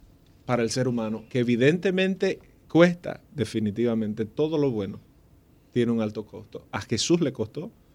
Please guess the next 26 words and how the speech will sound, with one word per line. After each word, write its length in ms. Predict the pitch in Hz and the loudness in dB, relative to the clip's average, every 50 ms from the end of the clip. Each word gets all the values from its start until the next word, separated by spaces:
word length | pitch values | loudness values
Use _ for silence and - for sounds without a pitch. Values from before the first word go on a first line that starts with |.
| _ _ _ _ _ | _ _ _ _ _
venir, 500 | 107 113 120 113 117 123 139 165 180 - - - - | -4 0 2 2 4 4 4 4 2 0 -4 -14 -8
confundirse, 800 | - - 113 101 110 120 117 113 120 127 120 120 - 123 123 - | -6 -4 -4 -2 -2 -2 0 2 4 4 4 2 0 -4 -6 -4
morir. 800 | - 135 135 147 151 151 143 131 131 147 160 131 104 92 85 - - - - - _ _ _ _ _ _ - - - - - - | 0 2 2 4 6 6 6 6 6 4 4 2 0 -4 -6 -12 -18 -20 -20 -20 _ _ _ _ _ _ -20 -20 -20 -20 -12 -8
Y, 80 | - 98 | -8 -4
y, 280 | - 131 131 123 113 113 | 0 0 2 2 2 2
y 140 | 131 127 127 | 2 2 4
quiero 280 | - 143 151 160 156 143 | 6 8 8 8 8 6
cerrar 600 | - - 131 120 117 135 135 127 117 110 107 - - | 4 2 2 2 4 4 6 6 6 4 2 -2 -4
para 200 | 113 110 110 110 | -4 -2 0 2
darle 240 | 110 120 120 120 | 2 2 2 0
espacio 500 | 113 - 120 120 113 - - 123 110 107 - _ _ - - _ - _ _ - | -2 -2 -4 -4 -4 -4 -6 -6 -8 -8 -10 _ _ -20 -20 _ -20 _ _ -12
a 80 | - 107 - | -12 -6 -2
Peter 320 | 131 120 113 120 110 110 - - _ _ _ _ | -2 -2 0 0 -2 -4 -6 -12 _ _ _ _
con, 320 | - 123 120 113 110 107 - | 2 4 4 4 4 2 -2
con, 300 | - - 127 120 120 123 | 0 2 4 4 6 4
eh, 120 | 123 113 - - | 2 2 2 0
eh, 440 | 123 110 80 110 117 123 123 127 - | 2 2 4 4 4 4 4 2 0
este 220 | - 127 131 151 170 | 0 0 2 4 4
elemento, 420 | 156 147 151 175 220 220 220 160 | 6 6 6 4 2 0 0 -2
Juan 300 | 127 - 143 151 160 165 | -2 0 0 0 0 0
trece. 460 | 165 170 175 196 208 - 139 117 90 90 | 0 0 0 0 0 0 -2 -2 -4 -6
O 80 | 113 | -6
sea, 520 | - - 127 123 123 123 120 87 80 - - - _ - - - _ _ - | -2 0 2 4 6 6 4 2 0 -6 -12 -16 _ -20 -20 -20 _ _ -4
"En 120 | 139 143 | 0 0
esto 220 | 160 170 196 202 | 2 2 0 0
conocerán 640 | - 180 165 156 143 - 135 131 143 147 147 147 | 0 0 -2 0 0 0 2 2 2 2 0 -2